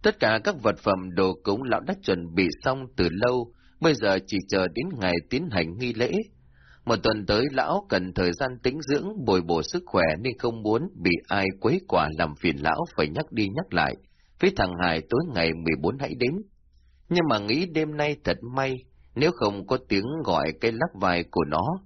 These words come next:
e rằng lão đã nằm thiếp đi luôn. Trong tâm trí lão vẫn vơ nghĩ đến nó nhiều hơn là một công cụ để sai khiến trong tay,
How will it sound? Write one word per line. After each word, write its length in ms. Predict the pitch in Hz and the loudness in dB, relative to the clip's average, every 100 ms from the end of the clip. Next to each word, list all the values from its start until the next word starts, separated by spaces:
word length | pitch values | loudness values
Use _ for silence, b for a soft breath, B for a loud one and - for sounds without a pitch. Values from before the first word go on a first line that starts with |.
| B B | B B
e 120 | 143 | 0
rằng 300 | 139 95 90 | 2 2 0
lão 200 | 87 85 | 0 0
đã 140 | 76 156 | 0 -2
nằm 260 | 117 82 80 - | 0 -2 -2 -4
thiếp 120 | 170 - | -6 -2
đi 120 | 123 | -4
luôn. 340 | 117 120 117 110 _ _ _ _ _ _ | 0 -2 -2 -12 _ _ _ _ _ _
Trong 340 | - 117 107 | -2 -2 0
tâm 180 | 95 101 | 0 0
trí 160 | 98 101 | 0 0
lão 360 | 110 87 127 143 | 0 0 0 0
vẫn 260 | 95 82 87 | 0 0 -2
vơ 160 | 110 104 101 | 0 0 -2
nghĩ 120 | 120 | -4
đến 240 | - 98 123 165 | 0 0 0 -2
nó 160 | 135 196 143 | -2 -2 0
nhiều 220 | 87 85 | 0 0
hơn 280 | 104 135 123 | 0 -2 0
là 140 | 92 | -2
một 200 | 82 78 - | 0 -2 0
công 260 | 139 131 101 | -2 -2 0
cụ 240 | 90 71 | 2 2
để 200 | 71 80 76 | 0 -2 0
sai 140 | 113 104 | -4 -4
khiến 340 | 110 113 170 - | -2 -2 -2 -2
trong 280 | 101 92 | -2 -2
tay, 180 | - 98 | 0 0